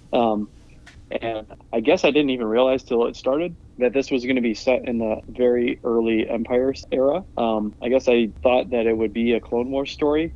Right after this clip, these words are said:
but it is refreshing that it is this wide open kind of ten years post Revenge of the Sith era that they can really start fleshing out with this show. I don't know if they're gonna do any time jumps or anything, but that is a blank canvas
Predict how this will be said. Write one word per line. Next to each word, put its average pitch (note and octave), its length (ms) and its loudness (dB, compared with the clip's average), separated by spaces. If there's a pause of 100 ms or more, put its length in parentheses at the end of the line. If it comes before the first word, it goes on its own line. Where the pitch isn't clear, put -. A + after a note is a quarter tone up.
but B2 160 0
it A#2 120 2
is G#2+ 340 -2
refreshing B2 600 0
that A2 120 2
it G#2+ 140 0
is G#2+ 160 -2
this A2+ 220 -6
wide A#2 340 2
open A2 300 2
kind A2 200 -2
of G2+ 80 -8
ten A#2+ 300 2
years A2+ 340 4
post - 480 0
Revenge A2+ 360 0
of G#2+ 80 0
the G#2 80 -2
Sith A#2+ 300 0
era B2+ 160 2 (420)
that A2+ 280 4
they B2 140 2
can A2+ 160 -2
really A2 380 2
start A#2 500 0
fleshing A2+ 340 -2
out A2 180 0
with G#2+ 120 -6
this G#2 120 -2
show. B2+ 360 0 (260)
I - 60 -4
don't A#2+ 100 0
know A#2+ 80 2
if - 60 -4
they're A#2 100 0
gonna A2 160 -2
do G#2+ 100 -2
any G#2 140 0
time A2 300 -6
jumps A#2+ 320 -2
or B2+ 40 -2
anything, B2 340 -4
but G#2+ 140 0
that A2+ 120 4
is A2 180 4
a G#2 240 2 (120)
blank A2+ 280 2
canvas A#2+ 600 -2